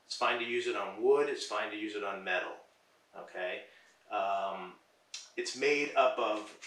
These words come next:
titanium, silicates, uh, mixed in with some linseed oil and varnish.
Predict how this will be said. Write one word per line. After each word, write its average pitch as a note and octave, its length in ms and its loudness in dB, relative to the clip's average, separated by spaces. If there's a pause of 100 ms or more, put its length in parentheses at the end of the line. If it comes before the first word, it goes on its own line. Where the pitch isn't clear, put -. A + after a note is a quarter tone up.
(160)
titanium, C#3+ 840 -2 (340)
silicates, - 1040 -2 (560)
uh, F#2 340 -2
mixed - 300 -2
in A#2+ 180 -2
with A2+ 120 -6
some G2+ 240 -6
linseed C3 440 -2
oil B2+ 540 0
and G#2 220 -6
varnish. - 800 -6